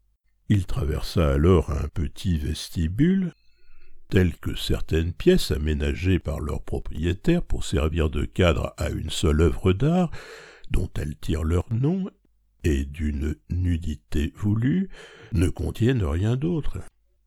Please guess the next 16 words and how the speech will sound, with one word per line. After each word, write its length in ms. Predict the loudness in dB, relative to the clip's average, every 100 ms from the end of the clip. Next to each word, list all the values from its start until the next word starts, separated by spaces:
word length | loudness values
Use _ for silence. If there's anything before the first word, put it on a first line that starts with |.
| _ _ _ _ 2
Exhibé 720 | 4 4 4 4 8 8 8 4
à 180 | -2 -2
son 300 | -4 -2 2
entrée, 460 | 2 4 4 2
comme 300 | 2 2 2
quelque 420 | 2 2 2 0
précieuse 640 | -2 0 0 0 2 2 2
effigie 640 | -2 -2 -2 0 2 2
de 200 | 2 -4
Benvenuto 960 | 0 2 2 2 2 2 0 -2 0 0
Cellini 640 | 0 0 2 4 4 4
représentant 840 | 2 -2 -4 -2 -4 -2 2 4
un 160 | 2 0
homme 240 | -2 0
de 140 | 0 0
guet, 420 | 4 4 4